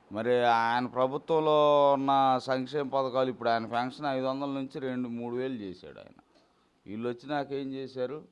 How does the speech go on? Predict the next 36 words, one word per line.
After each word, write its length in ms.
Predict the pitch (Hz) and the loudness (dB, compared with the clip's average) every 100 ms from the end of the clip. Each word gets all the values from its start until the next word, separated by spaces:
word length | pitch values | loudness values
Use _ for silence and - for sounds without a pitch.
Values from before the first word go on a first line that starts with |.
| _ | _
దాన్నే 540 | 95 98 120 143 147 | -8 -4 -4 -4 -4
కదా 160 | 123 127 | -2 -2
విడతల 380 | 120 117 139 135 | -2 -4 -4 0
వారీగా 380 | 131 131 127 | 0 0 -4
పెంచి 360 | 113 117 117 117 | -8 -10 -12 -16
ఇచ్చింది, 440 | 110 - 110 110 | -18 -16 -12 -8
రెండు 240 | 107 107 113 | -6 -6 -4
వేల 180 | 123 127 | -4 -4
నుంచి 280 | 127 117 | -6 -12
మూడు 240 | 110 113 113 | -12 -12 -8
వేలకి 420 | 113 107 95 90 | -6 -6 -10 -16
ఇల్లు. 260 | 78 85 110 _ _ _ _ _ _ _ _ _ - | -16 -16 -18 _ _ _ _ _ _ _ _ _ -16
ఇంకా 160 | 87 | -8
అంతకంటే 400 | 104 104 123 139 | -8 -4 -4 -4
గొప్పగా 440 | 143 131 127 156 156 | 0 2 2 -2 -2
చేసిందేం 580 | 147 147 131 131 131 127 | 0 -2 -2 -2 -2 0
లేదు. 180 | 123 | 0
ఆయన 200 | 113 113 | 0 -2
ప్రభుత్వంలో 640 | 113 127 131 151 - 147 139 | -2 -2 -2 -4 -4 -4 -2
ధరలు 840 | 127 127 139 151 151 143 135 127 | 2 2 2 0 0 0 0 0
సంపాదనలో 840 | - 117 120 123 135 135 135 135 131 | -2 -2 -2 0 2 2 0 -2 -4
ఉన్నాయి. 400 | 113 113 92 - _ _ 104 | -4 -8 -10 -12 _ _ -20
ఇప్పుడు 240 | 104 113 | -14 -10
వీళ్ళు 260 | 120 131 135 | -6 -4 -6
వచ్చినాక 420 | 135 143 143 131 | -6 -6 -6 -4
ఏం 240 | 131 131 | -6 -6
చేశారు? 400 | 127 127 123 117 | -6 -6 -4 -4
మొత్తం 460 | 113 117 117 165 156 | -4 -4 -4 -6 -6
పెంచి 400 | 139 139 135 - | -6 -6 -8 -8
మనకే 420 | 151 127 131 131 | -4 -4 -4 -6
ఇస్తున్నారు. 500 | 110 _ 101 98 95 | -6 _ -12 -10 -10
ఇంక 120 | 107 | -10
అంతకంటే 460 | 110 110 139 139 139 | -10 -8 -6 -6 -8
వీళ్ళు 180 | 131 117 | -10 -8
చేసిందే 480 | 131 131 131 131 | -8 -8 -10 -10
ఉంది? 260 | 127 123 127 | -10 -12 -18